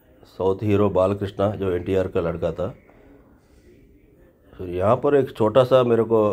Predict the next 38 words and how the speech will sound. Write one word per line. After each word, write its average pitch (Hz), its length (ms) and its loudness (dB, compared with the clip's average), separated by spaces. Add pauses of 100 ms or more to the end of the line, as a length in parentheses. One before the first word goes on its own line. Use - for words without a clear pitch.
(500)
ज़्यादा 104 380 2
ही 135 140 6
ऊंचा 113 340 0
वाला 113 280 4 (360)
वो 98 100 -10
दिख 90 200 -8
रहा 95 120 0
था 92 160 -4 (840)
रोड। 101 340 2 (1500)
एक 98 160 -4
बार 104 180 4
मैं 117 260 4
बच्चे 98 240 0
के 120 140 0
साथ 113 320 2 (220)
देख 117 200 0
सकते 147 240 2
हैं, - 340 -4
धीरे 147 320 6
से 151 140 2
मैं 139 260 4
पकड़ा 127 240 2
हूँ। 123 300 0
अभी 104 300 -2
यहाँ 104 200 4
तो 117 100 0
रोड 117 280 2
कच्चा, 107 280 -2
रोड 95 480 0
भी 143 120 2
सही 127 220 4
नहीं 120 160 4
था, 113 180 0 (1120)
काफ़ी 117 460 2
हाइट 104 300 -2
वाला 120 240 4
पहाड़ी 101 280 -2
है, 107 220 -4